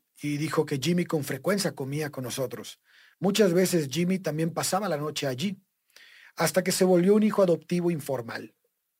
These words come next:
En mil novecientos cincuenta y cinco, Jimmy acude a una especie de concierto escolar. Ya con esta situación de vivir con los Wheeler prácticamente,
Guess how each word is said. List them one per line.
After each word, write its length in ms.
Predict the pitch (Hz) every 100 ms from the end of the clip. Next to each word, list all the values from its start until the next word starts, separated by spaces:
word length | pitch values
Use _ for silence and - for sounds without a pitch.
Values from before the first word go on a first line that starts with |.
| _
En 120 | 180
mil 120 | 233 294
novecientos 360 | 294 220 240
cincuenta 360 | 226 190 175 160
y 60 |
cinco, 380 | 156 254 247 254 226
Jimmy 300 | 190 214 202
acude 640 | 156 - 185 180 185 180 -
a 280 | 139 135 143
una 480 | 160 165 147 120 - _ -
especie 440 | 123 - 156 175
de 120 | 151
concierto 580 | 139 143 123 147 143 139
escolar. 460 | 143 - 127 101 - - _ _ _ _ _ _ _ _ _ _ _ _ _ -
Ya 220 | 135 127
con 180 | 127 135
esta 340 | 127 - 127
situación 520 | 120 135 120 - 127 123
de 80 |
vivir 220 | 117 127 123
con 160 | 147
los 160 | 202 165
Wheeler 360 | 160 165 156 156
prácticamente, 720 | 151 151 156 170 170 175